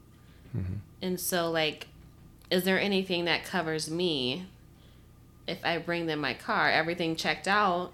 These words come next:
Speaker 2: that's why they gave it to me. And then something goes wrong where I pick it back up and they just totally, like,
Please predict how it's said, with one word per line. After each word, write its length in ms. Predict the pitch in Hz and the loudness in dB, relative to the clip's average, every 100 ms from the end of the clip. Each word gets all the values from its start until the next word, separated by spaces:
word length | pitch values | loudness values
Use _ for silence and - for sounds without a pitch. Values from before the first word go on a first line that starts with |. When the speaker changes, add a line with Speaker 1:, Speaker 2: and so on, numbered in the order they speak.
| - | -12
Speaker 2:
that's 220 | 143 156 | -10 -6
why 100 | 175 156 | -2 0
they 80 | 151 | 0
gave 240 | 170 208 | 2 0
it 120 | 190 | -2
to 140 | - 143 | -4 -4
me. 340 | 143 147 - - - - - - - - - | -2 -4 -6 -18 -20 -20 -20 -20 -20 -20 -10
And 80 | 170 | -8
then 140 | 147 | -4
something 360 | - 185 180 175 | -2 -2 -2 -4
goes 240 | 170 156 | -2 0
wrong 260 | 160 180 170 | 0 0 -2
where 100 | 151 | -6
I 40 | |
pick 240 | 139 170 160 | -8 -10 -10
it 80 | - | -8
back 220 | 147 143 | -8 -4
up 220 | 185 185 | -4 -4
and 400 | 123 127 - 190 - - - - - - - - - - - - | -8 -10 -12 -14 -18 -20 -20 -20 -20 -20 -20 -20 -20 -20 -20 -12
they 140 | 165 | -8
just 220 | 156 160 - | -6 -8 -8
totally, 420 | 170 156 156 151 | -6 -6 -4 -4
like, 400 | 143 135 104 - | -4 -4 -6 -14